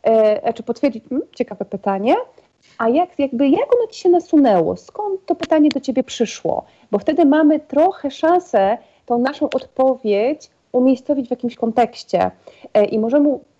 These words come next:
jeśli się okaże, że to jest jakiś seks shop, no to mówimy, ró-, no różne rzeczy tam się znajdują, których, z których dorośli korzystają, tam uprawiając sobie,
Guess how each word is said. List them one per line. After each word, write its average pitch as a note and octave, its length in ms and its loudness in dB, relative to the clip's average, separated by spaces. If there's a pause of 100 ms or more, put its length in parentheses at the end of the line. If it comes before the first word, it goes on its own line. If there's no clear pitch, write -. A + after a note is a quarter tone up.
(100)
jeśli G#3 240 -6
się G#3+ 100 -4
okaże, A3 280 0
że G3+ 80 -8
to G3+ 80 -6
jest G3+ 100 -6
jakiś F#3+ 240 -12
seks G#3+ 320 -2
shop, G#3+ 180 0
no A3 80 -8
to A3 140 -10
mówimy, G#3+ 340 -6
ró-, A3+ 180 -4
no A#3 160 -2
różne C4 340 2
rzeczy A#3+ 200 0
tam A3+ 180 -2
się A#3 120 -4
znajdują, A#3 520 0
których, A3 480 0
z - 60 -20
których G#3+ 240 2
dorośli A3 380 0
korzystają, G#3+ 600 -2
tam G#3 140 -6
uprawiając G#3+ 540 -4
sobie, G3+ 420 0